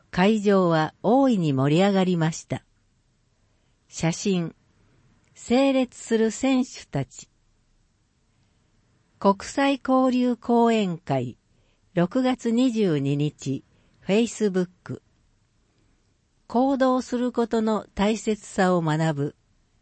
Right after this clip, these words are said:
本市出身の映画監督、結城斉藤さんを講師に迎え、国際交流講演会が、なごみの米屋スカイタウンホールで開催されました。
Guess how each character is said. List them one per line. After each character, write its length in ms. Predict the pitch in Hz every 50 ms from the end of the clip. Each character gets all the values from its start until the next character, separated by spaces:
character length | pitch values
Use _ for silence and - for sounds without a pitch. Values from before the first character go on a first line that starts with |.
| _ _ _ _ _ _ _ _ _ _ _ _ _ _ _ _ _ _ _ _
本 300 | _ - 277 285 285 262
市 160 | - - 185 175
出 180 | - 180 170
身 460 | 156 - - - - 202 196 185 180
の 220 | 170 170 165 - - -
映 200 | 185 208 247 254
画 160 | 240 240 233
監 320 | - - 220 208 190 175
督、 300 | - - 135 - - - _ _ _ _ _ _ _ _ _ _ _ _
結 280 | - 240 285 285 262 - - 180
城 60 | 165
斉 300 | - - 185 202 214 202 -
藤 220 | 220 208 208 202
さ 180 | - 220 202 190
ん 160 | 185 185 180
を 140 | 175 175 170
講 280 | - - 247 247 240
師 220 | 208 - - 175 156
に 160 | 151 147 139
迎 140 | 139 139 - - 165 147 135
え、 180 | 131 143 - _ _ _ _ _ _ _ _ _ _ _ _ _
国 180 | - 196 196 196 -
際 360 | - - 277 269 269 262 - -
交 240 | 254 254 262 262
流 220 | 254 254 254 254 247
講 340 | - - 247 247 247 247 240
演 220 | 240 233 214 190
会 320 | 196 - 151 147 151 135 135
が、 220 | 127 127 123 - _ _ _ _ _ _ _ _ -
な 160 | 165 170 202
ご 140 | 240 269 262
み 140 | 269 269
の 140 | 254 254 240
米 320 | 233 226 220 214 220 214 180
屋 220 | 143 131 131 - -
ス 160 | - - -
カ 160 | - 233 254
イ 120 | 262 254 240
タ 200 | - 247 247 240
ウ 60 | 240
ン 140 | 240 233 208
ホ 260 | - 233 233 226 214
ー 40 | 180
ル 100 | 156 135
で 140 | 131 127
開 220 | - - 147 160 196
催 300 | 180 - - 185 180 185
さ 180 | 185 - 175
れ 120 | 165 165 160
ま 140 | 156 147 147
し 160 | - - -
た。 200 | - 139 -